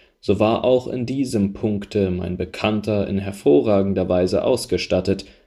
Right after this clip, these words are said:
Ein Auge allein von solchem Paar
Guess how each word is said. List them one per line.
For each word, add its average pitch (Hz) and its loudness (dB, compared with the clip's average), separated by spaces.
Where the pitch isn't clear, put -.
Ein 139 0
Auge 120 4
allein 107 2
von 95 -2
solchem 98 4
Paar 104 0